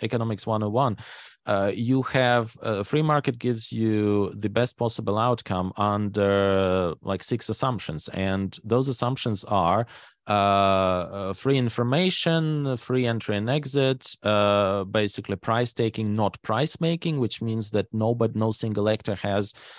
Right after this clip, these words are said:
uh, any economic power. Uh, because as soon as you, and as soon as you violate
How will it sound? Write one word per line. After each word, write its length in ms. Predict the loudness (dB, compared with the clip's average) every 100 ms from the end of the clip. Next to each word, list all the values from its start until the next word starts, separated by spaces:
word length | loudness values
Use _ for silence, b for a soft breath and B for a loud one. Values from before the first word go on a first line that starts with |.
| B B 0
uh, 240 | 2 2 2
any 260 | 0 0
economic 440 | 0 0 0 -2 0
power. 480 | 2 4 4 4 0 b b _
Uh, 420 | 2 4 6 4
because 260 | 2 -2 -2
as 80 | -2
soon 240 | 0 2
as 180 | 2 2
you, 300 | 2 2 0 -4
and 160 | -2
as 120 | 0
soon 160 | 0 0
as 140 | 0
you 60 | 0
violate 580 | 2 2 4 4 2